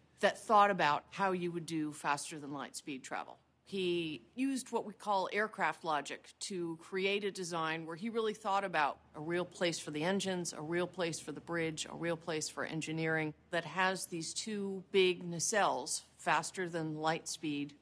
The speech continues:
engines, in the back of the craft. So the idea of a warp drive was that it would be some sort of fictional drive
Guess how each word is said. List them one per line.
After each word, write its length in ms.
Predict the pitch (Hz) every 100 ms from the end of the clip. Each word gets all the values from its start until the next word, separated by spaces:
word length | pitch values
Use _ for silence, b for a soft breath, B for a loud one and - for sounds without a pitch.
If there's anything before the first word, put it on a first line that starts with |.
| -
engines, 600 | 202 226 156 90 180 - -
in 120 | 247
the 60 | 233
back 380 | 190 170 170 -
of 120 | 175
the 80 | 175
craft. 560 | - 160 135 - - - _ _ _ _ _ _
So 140 | - 294
the 180 | 285
idea 340 | 285 285 311 381
of 100 | 294
a 60 |
warp 320 | 240 220 226 226
drive 440 | 196 165 147 160
was 320 | 185 175 170
that 220 | 196 180
it 100 | 185
would 160 | 196 175
be 180 | 202 190
some 280 | - 220 220
sort 220 | 208 190
of 160 | 185
fictional 580 | 170 - 220 - 214 196
drive 520 | 180 160 143 160 185